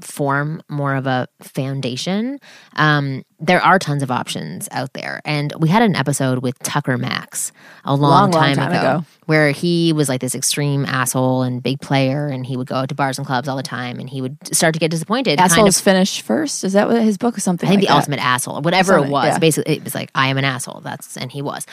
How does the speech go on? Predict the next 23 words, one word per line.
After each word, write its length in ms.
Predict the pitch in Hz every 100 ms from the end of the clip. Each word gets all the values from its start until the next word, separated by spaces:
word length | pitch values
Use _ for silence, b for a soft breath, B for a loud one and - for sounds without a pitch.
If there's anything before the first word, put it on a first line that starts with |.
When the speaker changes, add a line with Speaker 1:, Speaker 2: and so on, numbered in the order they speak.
| B -
Speaker 1:
Um, 320 | 190 175 165 - 175
but 300 | 220 170 -
he, 200 | 226 208
Speaker 2:
Look 100 | -
it 60 | -
up. 60 |
Speaker 1:
he 100 | 214
was 180 | 185 165
saying 640 | 240 262 139 131 131 165 B B -
that 480 | 147 151 143 147 - _ _ _ _ _ 160
exactly 400 | 170 190 226 196
what 120 | 160
this 160 | 233
guy 180 | - 135
is 160 | 123 127
saying. 380 | 90 55 73 135
He 180 | 156
would 300 | 160 156 147 - 170
go 440 | 151 147 156 185
to 120 | -
bars 300 | 196 185 190
and 100 | 214
clubs, 560 | 220 135 85 156 226